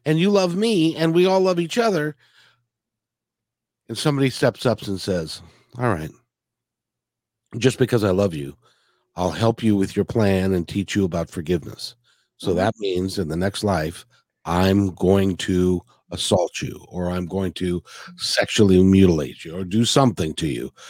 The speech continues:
Speaker 1: that, that will require you to forgive
Speaker 2: Mm.
Speaker 1: and allow you to do that." Is that, I mean, am, am I just in, in la la fantasy land with that? Or is that, is, is that kind of, can that happen?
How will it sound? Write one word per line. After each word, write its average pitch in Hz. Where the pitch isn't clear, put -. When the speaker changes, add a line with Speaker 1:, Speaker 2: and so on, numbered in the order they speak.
Speaker 1:
that, 95
that 98
will 104
require 104
you 95
to 87
forgive 92
Speaker 2:
Mm. 185
Speaker 1:
and 143
allow 90
you 87
to 82
do 87
that." 73
Is 104
that, 143
I 127
mean, 135
am, 135
am 147
I 196
just 196
in, 139
in 120
la 139
la 165
fantasy 170
land 196
with 151
that? 180
Or 147
is 107
that, 156
is, 120
is 123
that 139
kind 147
of, 131
can 160
that 180
happen? 185